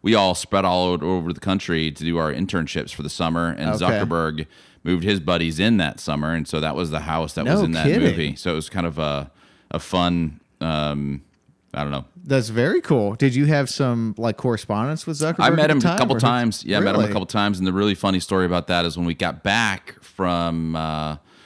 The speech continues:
Speaker 1: from our internships, there were, um, receipts, um, for the Ritz-Carlton in New York from Mark Zuckerberg, right? And so I
Speaker 2: Just in the house or
Speaker 1: In the
Speaker 2: what?
Speaker 1: house, yeah, it was in the
Speaker 2: Okay.
Speaker 1: trash can. And so,
Speaker 2: <laughs>
Speaker 1: um, and there was, there was,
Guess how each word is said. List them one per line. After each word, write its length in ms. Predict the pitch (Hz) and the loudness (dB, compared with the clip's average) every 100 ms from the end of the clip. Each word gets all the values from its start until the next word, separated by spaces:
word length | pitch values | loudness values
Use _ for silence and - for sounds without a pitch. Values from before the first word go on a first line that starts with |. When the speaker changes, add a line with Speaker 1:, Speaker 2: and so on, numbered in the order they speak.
| - - _ - | -20 -20 _ -6
Speaker 1:
from 140 | 95 | 0
our 100 | 90 | 4
internships, 680 | 117 139 110 90 101 92 - | 4 4 2 2 0 0 0
there 160 | 95 | 0
were, 320 | 87 85 82 80 | 2 2 2 0
um, 320 | 73 71 69 - _ _ _ _ _ - _ _ - | -2 -4 -8 -12 _ _ _ _ _ -20 _ _ -18
receipts, 640 | - 90 - 117 82 - - _ _ _ _ - | -6 -6 -2 -4 -4 -14 -16 _ _ _ _ -6
um, 360 | 82 76 71 | -4 -2 -6
for 720 | 64 95 87 85 80 78 71 - | -6 -4 0 0 0 -2 -6 -10
the 80 | 82 | -4
Ritz-Carlton 680 | 104 - - 98 90 - | -4 -6 -2 -2 -2 -4
in 160 | 87 80 | -4 -2
New 60 | 80 | -4
York 420 | 80 82 71 - | -2 -2 -4 -8
from 140 | 80 | -8
Mark 220 | 76 73 | -6 -6
Zuckerberg, 500 | 78 78 73 67 65 64 - _ _ | -6 -8 -8 -8 -8 -10 -20 _ _
right? 240 | 73 73 | -8 -6
And 120 | 71 80 | -8 -2
so 160 | 92 | 2
I 160 | 87 78 | 2 2
Speaker 2:
Just 240 | - 143 | -2 -2
in 100 | 139 | 0
the 60 | 113 | 0
house 340 | 113 135 156 | 2 0 -2
or 40 | 113 | 0
Speaker 1:
In 60 | |
the 80 | 123 | 4
Speaker 2:
what? 100 | 127 | 4
Speaker 1:
house, 300 | 135 104 - | 6 4 4
yeah, 100 | 117 | 4
it 20 | |
was 120 | 107 110 | 4 4
in 60 | |
the 40 | 107 | 2
Speaker 2:
Okay. 60 | |
Speaker 1:
trash 240 | 131 127 123 | 4 2 2
can. 300 | 104 78 71 - - - | 0 0 -2 -6 -4 2
And 180 | 113 | 4
so, 540 | 110 127 113 110 104 104 220 | 4 6 6 6 4 2 0
Speaker 2:
<laughs> 60 | |
Speaker 1:
um, 540 | 110 107 101 95 92 80 - - - | 2 4 4 4 0 -2 -8 -10 0
and 120 | 131 | 4
there 60 | 127 | 4
was, 160 | 110 | 4
there 140 | 98 113 | 2 0
was, 160 | 87 | 0